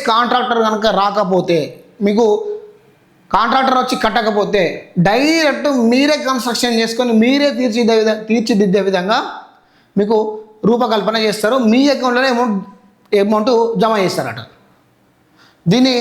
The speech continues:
కొత్తగా పెడతా ఉన్నారు. దీని గురించి అప్‌డేట్, పూర్తి అప్‌డేట్ ఇంకా రావాల్సి ఉన్నది. ఇక ఎల్ టూ వాళ్ళకైతే నిజంగా సంతోషకరమైన వార్త. ఇక ఎల్ టూ వాళ్ళ కళ నెరవేరుతున్నది. ఎల్ టూ వాళ్ళ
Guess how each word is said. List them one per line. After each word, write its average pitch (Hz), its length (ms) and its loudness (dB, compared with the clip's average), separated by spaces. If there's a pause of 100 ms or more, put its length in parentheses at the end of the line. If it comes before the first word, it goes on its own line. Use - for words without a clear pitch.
(320)
కొత్తగా 269 380 0
పెడతా 220 300 2
ఉన్నారు. 214 240 0
దీని 240 240 2
గురించి 233 280 2
అప్‌డేట్, 214 380 -2
పూర్తి 285 400 0
అప్‌డేట్ 226 300 -2
ఇంకా 226 160 0
రావాల్సి 196 400 0
ఉన్నది. 196 420 -2 (220)
ఇక 233 100 2
ఎల్ 220 360 2
టూ 302 80 0
వాళ్ళకైతే 269 460 0
నిజంగా 247 420 0
సంతోషకరమైన 220 680 -2
వార్త. 202 420 -2 (1200)
ఇక 233 60 2
ఎల్ 233 320 2
టూ 277 60 2
వాళ్ళ 277 240 2 (420)
కళ 262 160 2 (680)
నెరవేరుతున్నది. 240 1000 0 (200)
ఎల్ 233 220 2
టూ 285 60 2
వాళ్ళ 277 220 2